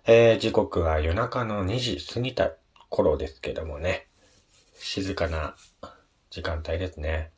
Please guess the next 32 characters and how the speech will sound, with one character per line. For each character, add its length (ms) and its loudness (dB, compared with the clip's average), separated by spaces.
最 240 6
近 180 4
あ 80 2
の 1000 4
ー、 60 -20
昼 300 4
間 280 4
暖 280 2
か 180 8
い 40 6
で 120 2
す 160 -10
ね。 380 0
あ 140 -4
の 560 -2
ー、 40 -20
十 280 0
度 320 0
超 180 -4
え 40 -2
た 140 -2
感 240 -4
じ 100 -10
で。 260 -6
い 120 2
い 20 2
で 100 -2
す 160 -4
よ。 300 0
春 260 -2
が 120 -4
ね、 260 -4